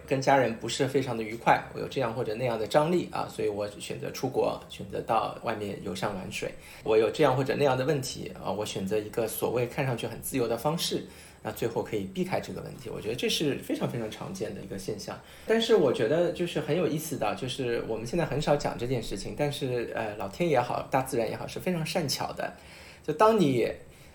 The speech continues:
没有做完的这个功课啊，它还会反反复复的出现，让你去面对。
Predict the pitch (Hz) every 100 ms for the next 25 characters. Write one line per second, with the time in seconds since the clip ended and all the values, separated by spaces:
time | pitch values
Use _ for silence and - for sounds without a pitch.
0 | - - 151 185 - 180 135 117 147 147
1 | 135 151 147 151 127 - - - 143 110
2 | 110 165 - - 117 98 123 - 113 -
3 | 135 - 127 - - 123 104 95 - 131
4 | 123 98 104